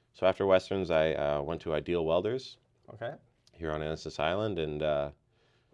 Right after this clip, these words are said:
Speaker 1: it, it, it, it was, uh, it was a good learning experience, I think.
Speaker 2: Yeah.
Speaker 1: Yeah.
Speaker 2: Yeah.
Speaker 1: Lots of rigging.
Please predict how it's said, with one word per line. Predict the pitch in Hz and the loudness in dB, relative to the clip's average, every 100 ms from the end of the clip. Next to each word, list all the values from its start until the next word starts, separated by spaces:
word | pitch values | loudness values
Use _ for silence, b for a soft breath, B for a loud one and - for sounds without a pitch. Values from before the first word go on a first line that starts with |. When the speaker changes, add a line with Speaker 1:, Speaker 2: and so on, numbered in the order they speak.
| _ _ _ _ | _ _ _ _
Speaker 1:
it, | - 113 | -8 -6
it, | - 120 117 - - | -4 -8 -12 -18 -6
it, | 110 | -2
it | - | 4
was, | 123 117 | 4 4
uh, | 123 113 104 - | 4 6 6 2
it | |
was | 110 | -2
a | 127 | 0
good | 156 | 0
learning | 101 104 98 | 2 0 0
experience, | 76 76 69 76 | -4 -6 -8 -8
I | 71 | -10
think. | 73 69 - _ - | -8 -12 -14 _ -12
Speaker 2:
Yeah. | 139 - _ - | -10 -12 _ -6
Speaker 1:
Yeah. | 85 78 | -2 -2
Speaker 2:
Yeah. | - _ _ _ _ | -4 _ _ _ _
Speaker 1:
Lots | 87 85 | -8 -4
of | 76 | -2
rigging. | 80 87 95 | 0 -2 -4